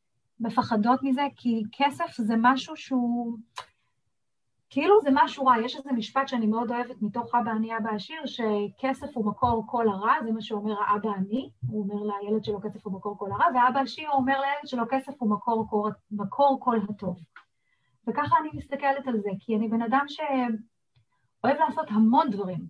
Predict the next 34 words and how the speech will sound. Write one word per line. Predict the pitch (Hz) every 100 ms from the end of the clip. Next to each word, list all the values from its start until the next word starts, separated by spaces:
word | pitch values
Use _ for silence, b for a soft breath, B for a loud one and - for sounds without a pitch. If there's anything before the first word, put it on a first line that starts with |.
| - 208
המון | 220 269 330 254
המון | 226 226
דברים, | 196 190 254 262
והרבה | 233 233 277
מהדברים | 294 262 269
שאני | 277 247
אוהבת | 233 240
לעשות | 214 202 214
עולים | 214 214
כסף. | 202 190 175 - -
<laughs> | - 269 240 - 262 - - - _ 208
אז | 208
אני | 233
יכולה | 277 427 392
לא | 233
לעשות | 214 196 - -
אותם. | 185 190 254 - _ _ 214
דרך | 214
אגב, | 220 240
אני | 226 220 208 - _ _ 214
בן | 214
אדם | 214 240
יחסית | 277 - 214 302 294
מינימליסט | 240 208 214 226 208 _ _ 190
ב-, | 190 180 180
באיך | 196 208 208
שאני | 214 202
מנהלת | - 196 202 202
את | -
החיים | 180 196 220
שלי, | 262 294 370
אבל | 214 214 226
יש | 285
דברים | 269 349 415